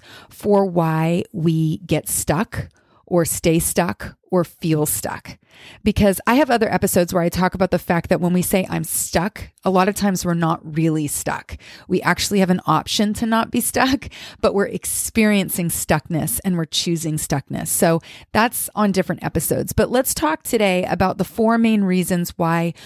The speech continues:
we might feel stuck or be stuck. All right. So the first one is, uh, you're flat out disobeying the word of the Lord. You're flat out disobeying the wisdom of God. Now, here's the thing.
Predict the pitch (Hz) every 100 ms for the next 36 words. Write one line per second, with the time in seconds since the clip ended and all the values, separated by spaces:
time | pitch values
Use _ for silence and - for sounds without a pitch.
0 | - - 180 208 190 175 - 180 175 185
1 | - 208 214 - - - _ - 196 175
2 | 156 - 147 175 170 - - - - -
3 | _ 185 185 202 240 - - - - 277
4 | 262 - 320 415 - 277 220 196 190 196
5 | - 190 190 180 180 175 _ - - 202
6 | 196 - 220 220 226 220 202 175 202 -
7 | 190 170 170 165 160 156 165 151 151 139
8 | 147 160 - - _ - 196 - 226 208
9 | 214 220 202 190 175 190 - 180 170 170
10 | 165 160 160 147 160 147 139 - - -
11 | _ - - - 180 - 285 294 202 160
12 | 139